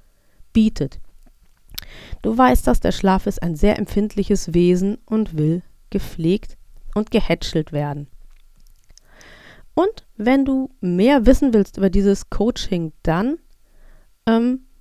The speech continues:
buch doch einfach dein kostenloses Kennenlerngespräch. Auch das ist möglich und du findest die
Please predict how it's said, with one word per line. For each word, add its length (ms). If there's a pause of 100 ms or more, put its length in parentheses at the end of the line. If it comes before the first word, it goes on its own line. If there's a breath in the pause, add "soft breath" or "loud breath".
(100)
buch 200
doch 160
einfach 300
dein 160
kostenloses 720
Kennenlerngespräch. 1000
Auch 180
das 260
ist 180
möglich 720 (600 soft breath)
und 200 (120)
du 120
findest 680 (160)
die 180